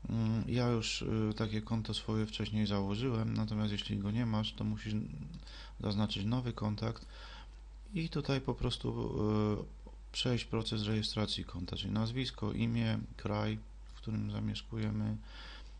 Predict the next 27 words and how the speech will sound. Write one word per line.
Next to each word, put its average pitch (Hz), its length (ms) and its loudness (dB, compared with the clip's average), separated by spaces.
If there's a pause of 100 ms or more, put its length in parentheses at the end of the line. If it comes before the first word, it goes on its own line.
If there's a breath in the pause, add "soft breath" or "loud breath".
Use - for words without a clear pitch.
(140)
czy - 160 0
rejestrujesz 117 560 4
się - 160 2
na 101 140 2
osobę 95 300 0
prywatną, 98 500 0
czy 98 160 0
na 92 120 0
firmę, 120 500 2 (200)
Twój - 300 -2
adres, 110 500 2 (160)
kod - 200 -2
pocztowy, 95 560 -2
miasto, 113 580 0 (1300 loud breath)
e-mail. 120 540 6 (380)
Trzeba - 220 0
będzie 104 320 2
ten 104 300 2
e-mail 107 320 6
zweryfikować, 98 920 0
podajesz 98 600 0
numer 95 260 0
telefonu 127 720 -2
i 110 460 0 (500)
e-mail 120 280 2
dodatkowy 98 600 -2
ewentualnie. 113 760 0